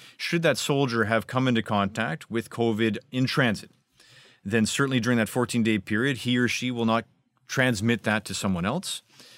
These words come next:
And during that fourteen-day period, they'll have run the cycle of the covid should they have it, uh, and it'll, it'll be out of their system before we bring them into what we're gonna call a platoon bubble, uh, where they can then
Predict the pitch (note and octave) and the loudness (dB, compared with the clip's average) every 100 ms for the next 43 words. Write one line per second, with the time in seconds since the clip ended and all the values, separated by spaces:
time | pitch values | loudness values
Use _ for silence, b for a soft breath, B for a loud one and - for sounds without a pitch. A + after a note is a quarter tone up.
0 | B B2+ A2+ A#2 C3+ A2+ - A#2 A#2+ A2+ | B 0 0 2 2 2 0 -4 0 0
1 | G#2+ - A2 A2 G#2+ - B - G#2+ G#2+ | 0 -2 0 0 0 -6 B -2 0 2
2 | G2 A2+ A2+ - A2 G#2+ G#2 G2+ F2 - | 2 2 2 2 0 0 0 0 -2 -4
3 | G#2 G2 G2+ - C#3+ A2 F2 F2 E2+ F#2 | -2 0 -2 0 0 2 0 0 -2 -4
4 | - b b G2+ G2 G2 G#2+ G#2 G#2 G2+ | -10 b b -2 0 2 0 -2 -2 -4
5 | F#2 G2+ C3+ A#2+ G2+ - G2 G#2 G2 F2+ | 0 2 4 4 0 -2 -4 -2 -2 -2
6 | G#2 G2 F#2 G#2 G#2+ G2+ G2 G2+ G2 G#2 | -4 -2 0 2 2 4 2 0 -2 -6
7 | G2+ G#2 F#2+ - F#2+ F#2 - b G#2+ - | -4 -4 -4 -2 -2 -2 -8 b -12 -6
8 | G2 - F3 G3 G#2 F2 F2 A2+ - B | -6 0 4 4 4 0 -2 -8 -10 B
9 | B B B G2+ G2+ G2 G#2 G#2 G#2 G#2 | B B B 0 2 2 2 2 4 2
10 | G2+ G2+ G#2+ | 0 2 2